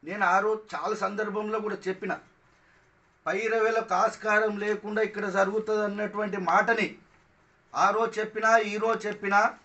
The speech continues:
కొంతమంది పాపం అమాయకులను చేసి కొంత ఏదో జరిగిందన్నటువంటి, నేను, నేను, నేను, నేనే-, నేను, నేను నిర్ధారించి నేను కరెక్ట్ చెప్పలేను. ఏదో కొంత పొరపాటు జరిగిందన్నటువంటి మాటని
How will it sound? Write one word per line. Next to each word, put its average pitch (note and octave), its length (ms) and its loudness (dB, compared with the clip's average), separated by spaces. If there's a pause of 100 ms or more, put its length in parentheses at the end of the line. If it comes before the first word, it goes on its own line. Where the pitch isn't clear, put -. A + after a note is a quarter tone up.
(1300)
కొంతమంది G#3 520 -2
పాపం F#3 400 2
అమాయకులను A3+ 640 4
చేసి F#3+ 320 -2 (1500)
కొంత G#3+ 220 -6
ఏదో A3 260 6 (840)
జరిగిందన్నటువంటి, A#3 1040 2 (140)
నేను, A3+ 260 0
నేను, G#3+ 220 -2 (140)
నేను, G3 220 -4 (540)
నేనే-, A3 480 -2
నేను, G#3 240 -4
నేను G3 280 -4 (120)
నిర్ధారించి A3+ 580 4
నేను A3 180 -2
కరెక్ట్ F#3 420 -4 (140)
చెప్పలేను. A3 420 0 (1300)
ఏదో B3 320 6
కొంత A#3 280 -2 (140)
పొరపాటు A#3 480 4
జరిగిందన్నటువంటి A3 1040 0
మాటని F#3+ 420 4